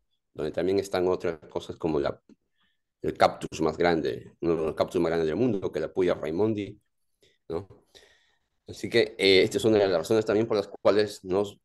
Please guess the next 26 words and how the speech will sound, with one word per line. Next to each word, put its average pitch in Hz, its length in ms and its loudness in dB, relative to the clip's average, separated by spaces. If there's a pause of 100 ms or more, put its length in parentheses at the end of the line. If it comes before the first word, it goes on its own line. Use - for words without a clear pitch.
motivamos 90 760 0 (120)
a 78 80 -8
hacer 87 320 -2
un 92 180 -2
lugar 92 320 0 (100)
donde 85 760 -4
guardar 87 400 -2
todo. 110 340 -2
Bueno, 123 320 0
y 85 120 -4
la, 80 80 -2
y 82 320 -4
la, 78 420 -2 (1300)
eh, - 220 -20
tradición, 107 640 2
se 82 100 0
puede 95 300 0
decir, 107 420 -6
o 85 320 -2 (240)
astronómica 98 720 -2
de, 78 220 -2
de 71 100 -6
esta 80 500 -4
ciudad 85 260 0
de 85 100 2
Trujillo, 113 540 -2